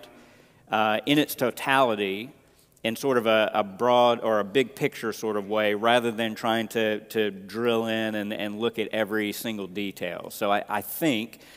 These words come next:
unless something changes, that's what we're gonna be doing for next week,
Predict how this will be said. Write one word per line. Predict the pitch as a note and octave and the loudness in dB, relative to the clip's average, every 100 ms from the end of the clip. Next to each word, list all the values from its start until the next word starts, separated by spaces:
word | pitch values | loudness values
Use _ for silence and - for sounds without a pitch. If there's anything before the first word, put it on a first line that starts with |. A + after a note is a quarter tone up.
| - | -16
unless | G2+ A2+ A2+ | -4 0 0
something | B2+ A#2 G#2+ | 0 -4 -6
changes, | - A2+ G2+ G2+ | -4 -4 -4 -2
that's | G#2+ G#2 | -2 -2
what | A#2 F2+ | -4 -4
we're | G#2 | -4
gonna | G#2 | -6
be | G2+ G2+ | -6 -6
doing | G#2 G2+ F#2+ | -8 -10 -10
for | G2 | -8
next | G2 F2+ - | -8 -8 -10
week, | F#2 D#2 | -12 -12